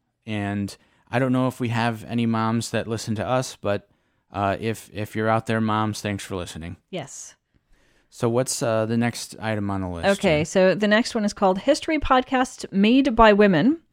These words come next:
Speaker 1: Okay.
Speaker 2: And it's by Kaylin Cross on Bellow Collective. I think I've got two from Bellow Collective this time around. Yep. Okay, that was by accident, but that's not
Speaker 1: And
Speaker 2: necessarily a bad thing.
Speaker 1: No, and, uh, before we go on,
Speaker 2: Mm-hmm.
Speaker 1: uh, I just wanna acknowledge this cool,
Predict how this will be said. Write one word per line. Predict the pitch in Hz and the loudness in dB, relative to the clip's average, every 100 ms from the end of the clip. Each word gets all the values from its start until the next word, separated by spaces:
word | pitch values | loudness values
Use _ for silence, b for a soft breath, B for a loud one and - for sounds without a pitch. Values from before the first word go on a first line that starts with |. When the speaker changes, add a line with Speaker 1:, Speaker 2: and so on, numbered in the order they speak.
| _ | _
Speaker 1:
Okay. | 98 - 104 123 _ - | -8 -4 -4 -4 _ -2
Speaker 2:
And | 185 180 180 | 2 2 2
it's | 185 - | 0 2
by | 180 170 | 4 4
Kaylin | 170 247 262 262 | 2 4 6 4
Cross | 254 226 220 214 - | 4 4 4 2 -2
on | 175 175 170 | -2 0 0
Bellow | 170 156 156 | 0 2 2
Collective. | 175 185 175 185 214 - | 2 0 0 -2 -4 -4
I | 170 | -8
think | 202 196 | -8 -8
I've | 202 | -6
got | 220 - | -6 -8
two | - 320 | -10 -8
from | - 170 | -4 -4
Bellow | 160 156 156 | -2 -4 -6
Collective | 165 156 - 160 | -6 -8 -8 -10
this | 165 - | -10 -10
time | - 165 | -10 -8
around. | 165 175 226 254 254 | -8 -6 -4 -4 -2
Yep. | 269 277 - | -4 -6 -4
Okay, | 220 - 226 285 | -2 0 2 2
that | 247 262 | 2 0
was | 254 | 2
by | 208 | 4
accident, | 180 185 - 233 349 262 | 6 4 2 2 2 2
but | 285 277 | 2 4
that's | 269 247 | 2 4
not | 220 | 4
Speaker 1:
And | |
Speaker 2:
necessarily | 214 214 202 190 175 175 | 4 2 2 4 6 6
a | 175 | 6
bad | 160 156 - | 6 4 6
thing. | 262 196 156 | 6 6 4
Speaker 1:
No, | 120 127 135 123 104 | 2 4 4 2 0
and, | 113 120 120 - | -2 0 -2 -2
uh, | 120 120 | -4 -2
before | 104 120 147 196 185 | -4 -2 -2 0 0
we | 131 | 2
go | 120 | 0
on, | 95 98 226 | 2 6 8
Speaker 2:
Mm-hmm. | 330 - - | 6 0 -8
Speaker 1:
uh, | 101 101 - _ _ _ _ _ | -4 -4 -6 _ _ _ _ _
I | 127 | -2
just | 147 143 | -2 -2
wanna | 143 131 | 0 0
acknowledge | 120 113 113 110 110 104 98 - | 0 -2 0 0 -2 -4 -6 -10
this | 101 - | -12 -12
cool, | - 123 117 110 107 | -4 0 2 0 -4